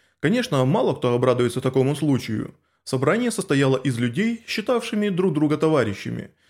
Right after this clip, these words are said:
и они были достаточно хорошо знакомы, чтобы позволить шутить время от времени.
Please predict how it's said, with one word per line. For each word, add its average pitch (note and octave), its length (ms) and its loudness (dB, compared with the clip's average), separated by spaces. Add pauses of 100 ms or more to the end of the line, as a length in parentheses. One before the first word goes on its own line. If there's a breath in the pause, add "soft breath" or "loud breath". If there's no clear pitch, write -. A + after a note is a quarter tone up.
(180 soft breath)
и C3+ 80 -2
они B2+ 220 2
были B2 200 2
достаточно B2+ 520 -2
хорошо C#3 340 -2
знакомы, D#3 540 0
чтобы A2+ 320 -4
позволить G3+ 540 -2 (220 soft breath)
шутить A3 380 -4
время D3 360 2
от - 160 -4
времени. G2+ 480 0